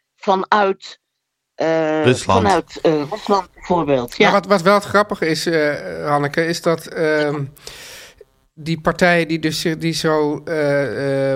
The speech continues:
Speaker 3: ehm, ja, met, met, met Poetin, eh, in bed liggen, die krijgen nu juist wel klappen overal. Ook,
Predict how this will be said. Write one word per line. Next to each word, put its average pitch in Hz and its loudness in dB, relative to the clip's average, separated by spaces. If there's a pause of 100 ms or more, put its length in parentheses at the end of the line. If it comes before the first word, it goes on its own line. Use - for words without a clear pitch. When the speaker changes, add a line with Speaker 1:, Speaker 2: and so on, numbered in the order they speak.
Speaker 3:
ehm, 123 -8 (160)
ja, 131 -2 (160)
met, 127 -10
met, 139 -8
met 143 -6
Poetin, 156 -2
eh, 123 0
in 123 -2
bed 120 0
liggen, 143 -2 (280)
die 170 -4
krijgen 151 2
nu 196 2
juist 127 0
wel 147 -2
klappen 226 0
overal. 120 -2
Ook, 170 0